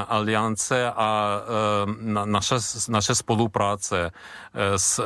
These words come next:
nato, e, se prohlubuje a myslím si, že,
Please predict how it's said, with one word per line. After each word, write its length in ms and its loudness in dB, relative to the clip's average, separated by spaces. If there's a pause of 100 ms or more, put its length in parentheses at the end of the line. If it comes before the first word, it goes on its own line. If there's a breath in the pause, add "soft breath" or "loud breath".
(420)
nato, 640 0 (360 loud breath)
e, 680 0
se 160 0
prohlubuje 800 2 (380 loud breath)
a 420 0
myslím 380 0
si, 220 0
že, 300 2